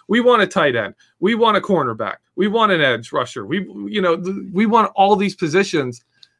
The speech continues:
You're just not gonna get every single one. Uh, so they're gonna have to roll with some positions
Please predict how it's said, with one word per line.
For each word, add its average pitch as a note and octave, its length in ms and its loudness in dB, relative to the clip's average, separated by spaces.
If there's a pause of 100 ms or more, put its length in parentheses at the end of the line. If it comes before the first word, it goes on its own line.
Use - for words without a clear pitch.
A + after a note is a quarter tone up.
(200)
You're D3 140 -2
just F#3+ 220 0
not F3+ 240 2
gonna D#3+ 200 0
get C3+ 260 0
every B2+ 260 0
single A#2 360 -6
one. B2+ 400 -4 (380)
Uh, B2 240 0
so C3 160 -4
they're E3+ 140 2
gonna E3 320 2
have D3+ 240 0
to D#3 80 -2
roll C3 360 -2
with B2 160 -6
some D#3 300 -2
positions C3 640 -4